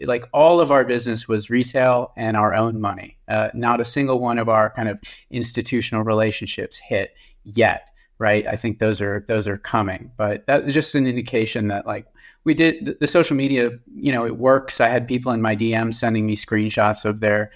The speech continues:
uh, of their purchases, uh, and, you know, this will pay dividends, uh, in the long run.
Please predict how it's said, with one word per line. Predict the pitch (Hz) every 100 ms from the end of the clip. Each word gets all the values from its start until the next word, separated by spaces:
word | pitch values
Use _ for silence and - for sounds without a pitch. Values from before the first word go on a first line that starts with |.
| - - -
uh, | 110 104 -
of | 110 107
their | 110
purchases, | - - 110 - 113 120 110 107 - -
uh, | 117 110 107 -
and, | 117 113 110 107 - -
you | - - 123
know, | 113 107 _ _ _ _ _ _ -
this | 151 156
will | 156 127
pay | - - 120
dividends, | 120 117 107 107 -
uh, | - 107 -
in | 104
the | 101
long | 98 101
run. | 92